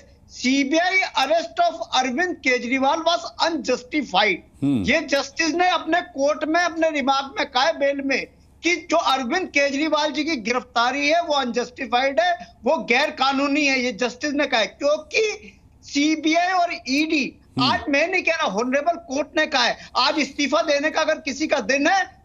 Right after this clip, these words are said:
Speaker 1: तो अमित शाह का इस्तीफा देने का दिन है।
Speaker 2: हम्म।
Speaker 1: आज अमित शाह को इस्तीफा दे देना चाहिए कि अमित शाह के नीचे जो सीबीआई और ईडी है,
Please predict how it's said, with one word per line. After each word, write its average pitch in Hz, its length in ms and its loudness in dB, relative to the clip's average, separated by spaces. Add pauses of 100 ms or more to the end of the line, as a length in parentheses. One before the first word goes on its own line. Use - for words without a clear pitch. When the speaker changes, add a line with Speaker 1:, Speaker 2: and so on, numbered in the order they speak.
Speaker 1:
तो 294 60 0
अमित 277 320 0
शाह 277 200 2
का 302 160 -2
इस्तीफा 269 440 0
देने 262 260 0
का 277 120 -2
दिन 240 240 0
है। 196 220 0
Speaker 2:
हम्म। - 180 -6
Speaker 1:
आज 294 220 2
अमित 285 200 0
शाह 302 260 0
को 302 160 -4
इस्तीफा 311 440 0
दे 302 160 -2
देना 311 220 0
चाहिए 302 340 0 (320)
कि 330 60 0
अमित 330 340 0
शाह 320 280 0
के 339 200 0
नीचे 311 360 0
जो 320 120 0
सीबीआई 339 580 0
और 285 180 0
ईडी 262 300 0
है, 359 400 0